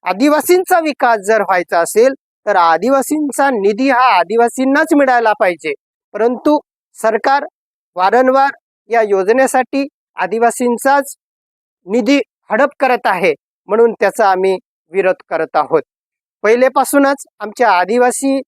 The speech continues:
या नंदुरबार जिल्ह्यातील काही भागामध्ये अजूनही लोकांना पाणी नाही, रस्ता नाही, वीज नाही, शाळा नाही, अंगणवाडी नाही, अशा मूलभूत समस्यापासून अजूनही आमचे आदिवासी बांधव वंचित आहेत,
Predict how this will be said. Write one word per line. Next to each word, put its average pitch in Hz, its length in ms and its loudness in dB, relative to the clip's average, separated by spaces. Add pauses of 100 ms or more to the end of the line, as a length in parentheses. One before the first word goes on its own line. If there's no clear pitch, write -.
(340)
या 233 200 2
नंदुरबार 220 640 2
जिल्ह्यातील 233 500 -2 (100)
काही 233 180 0
भागामध्ये 190 680 0 (340)
अजूनही 277 520 2 (420)
लोकांना 247 440 0 (120)
पाणी 247 340 2
नाही, 269 320 2 (120)
रस्ता 233 420 -2
नाही, 269 300 2
वीज 233 380 0
नाही, 247 300 2
शाळा 214 400 0
नाही, 254 240 2
अंगणवाडी 247 680 2
नाही, 240 160 0 (400)
अशा 247 220 -2
मूलभूत 240 640 2
समस्यापासून 262 960 0 (320)
अजूनही 285 720 2 (360)
आमचे 226 480 0 (360)
आदिवासी 208 480 -2
बांधव 185 460 0 (280)
वंचित 185 420 -4
आहेत, 240 340 2